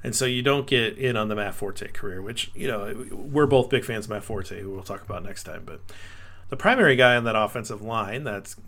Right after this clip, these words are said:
going to be creating holes for Thomas Jones would have been Olin Kreutz. So Olin would be the o-,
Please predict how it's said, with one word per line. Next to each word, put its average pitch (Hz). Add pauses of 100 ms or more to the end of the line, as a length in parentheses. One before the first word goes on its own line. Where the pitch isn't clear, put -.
going 104
to 107
be 98
creating 117
holes 104
for 98 (300)
Thomas 120
Jones 104
would 117
have 104
been 104
Olin 120
Kreutz. 113
So 113
Olin 165
would 135
be 123
the 113
o-, 123